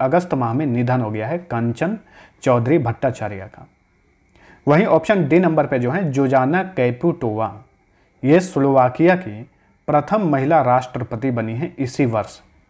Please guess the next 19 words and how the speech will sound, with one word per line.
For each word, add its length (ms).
इसे 240
भी 120
नोट 340
करना 300
और 200
ध्यान 220
में 140
रखना, 320
ठीक 160
है। 180
अब 140
हम 140
यहाँ 160
पे 120
बात 280
किए 100
हैं 260
बेल्जियम 440
का, 260